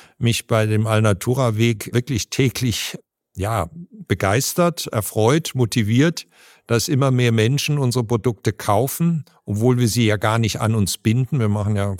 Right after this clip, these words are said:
nahezu keine Kommunikation, sondern sie verbinden sich mit uns, was ja auch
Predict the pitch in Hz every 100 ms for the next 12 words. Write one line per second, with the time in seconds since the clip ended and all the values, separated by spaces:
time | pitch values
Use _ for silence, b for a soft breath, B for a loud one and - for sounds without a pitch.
0 | - - 104 104 - - 110 107 92 113
1 | 104 101 95 101 - 123 139 117 101 98
2 | 104 101 107 113 110 110 101 92 104 98
3 | 110 131 147 123 - 113 107 -